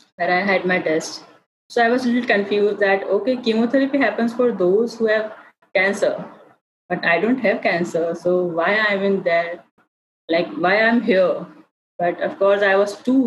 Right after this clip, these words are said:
weak physically and of course, mentally too, to focus more on that. So I thought,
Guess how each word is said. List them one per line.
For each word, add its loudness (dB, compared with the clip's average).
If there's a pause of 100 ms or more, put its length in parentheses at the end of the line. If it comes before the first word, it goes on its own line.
weak -2
physically 2
and 2
of -2
course, 0 (460)
mentally 2
too, 0
to -2
focus 2 (100)
more 4
on 0
that. -2 (800)
So -2
I 2
thought, 0